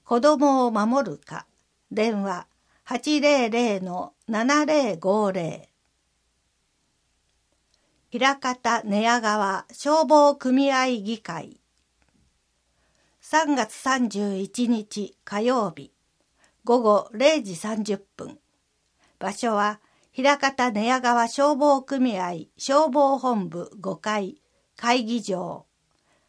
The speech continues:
定員十二人。問い合わせ先、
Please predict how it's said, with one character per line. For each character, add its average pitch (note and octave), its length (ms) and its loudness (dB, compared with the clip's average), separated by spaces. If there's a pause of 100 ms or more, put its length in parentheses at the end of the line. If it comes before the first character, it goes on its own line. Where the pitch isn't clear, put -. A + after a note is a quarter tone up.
(300)
定 B3+ 300 0
員 G#3+ 540 -4
十 C#4+ 260 0
二 C4 220 0
人。 D3+ 320 -6 (1040)
問 C#4 240 2
い C4 60 0
合 A#3+ 80 4
わ A3+ 100 2
せ A3 160 -8
先、 F#3+ 500 -12